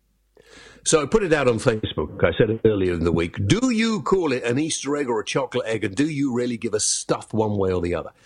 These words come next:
Uh, Simon Elkin said, uh, uh, "There are some people, miserable people in the U K, who are sad, really." Really? Well, who are,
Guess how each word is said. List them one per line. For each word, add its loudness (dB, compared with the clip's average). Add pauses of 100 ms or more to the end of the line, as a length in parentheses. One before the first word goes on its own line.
(120)
Uh, 0
Simon -2
Elkin -6
said, -4
uh, -4 (560)
uh, -4
"There -4
are -4
some -2
people, -4 (160)
miserable 0
people -4
in -2
the -4
U -6
K, -6 (280)
who 2
are -4
sad, -2
really." -6 (100)
Really? -4 (140)
Well, -2
who 0
are, -2